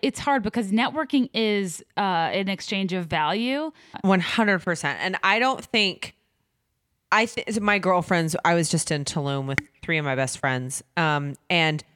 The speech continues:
Speaker 2: we were kind of going around the circle and talking about each other's, like, best qualities and worst qualities. And they're like, and they were like, "Courtney, you're so unemotional." And so, like, I'm very monotone. I'm very, I'm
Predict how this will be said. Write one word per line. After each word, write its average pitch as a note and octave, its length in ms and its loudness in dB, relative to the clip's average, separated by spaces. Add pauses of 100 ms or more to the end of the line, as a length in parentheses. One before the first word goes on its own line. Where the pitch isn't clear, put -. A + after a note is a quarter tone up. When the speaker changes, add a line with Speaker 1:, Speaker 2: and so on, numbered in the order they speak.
(160)
Speaker 2:
we F#3+ 100 4
were F3+ 120 4
kind F3 180 0
of D3+ 80 -8
going D#3 240 2
around D#3 180 2
the D3+ 60 -4
circle D3 260 -2
and C#3+ 100 -4
talking C#3 300 -2
about C3+ 220 0
each C#3+ 180 -2
other's, C3+ 300 -2
like, B2+ 300 -6 (280)
best D3 220 -2
qualities C3 340 -2
and C3+ 80 -4
worst B2+ 160 -2
qualities. B2+ 420 -2
And C#3+ 80 -4
they're D3 120 0
like, C#3+ 240 0 (520)
and F#3 180 2
they F3 80 4
were F3 120 4
like, D#3+ 360 0 (160)
"Courtney, G#3+ 340 0
you're F#3+ 160 2
so E3+ 360 0
unemotional." D3 920 0
And D3 200 -2
so, - 260 0
like, E3+ 240 0 (120)
I'm F#3+ 280 4
very D#3+ 300 2
monotone. D#3 760 0 (360)
I'm E3+ 180 0
very, D#3+ 720 2 (1500)
I'm C#4+ 200 4